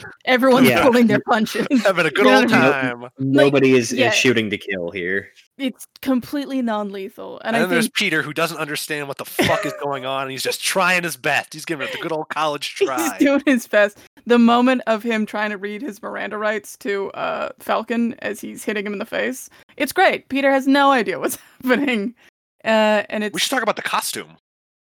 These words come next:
Speaker 2: We should talk about the costume.
Speaker 1: Alex, would you have any thoughts about this, this, this, this costume?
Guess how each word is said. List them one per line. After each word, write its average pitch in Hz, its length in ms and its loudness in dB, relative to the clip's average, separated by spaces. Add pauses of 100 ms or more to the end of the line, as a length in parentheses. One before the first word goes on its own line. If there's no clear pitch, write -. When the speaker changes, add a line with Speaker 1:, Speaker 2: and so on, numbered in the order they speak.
(120)
Speaker 2:
We 220 120 -4
should 233 200 -10
talk - 180 -14
about - 120 -18
the - 80 -20
costume. - 440 -20 (240)
Speaker 1:
Alex, 131 260 -2
would 127 100 -12
you 131 140 -6
have 151 80 -2
any 139 100 -4
thoughts 143 300 -2
about 131 240 -10
this, - 200 -12
this, 127 220 -6 (140)
this, - 240 -6 (180)
this 131 200 -6
costume? 165 580 -8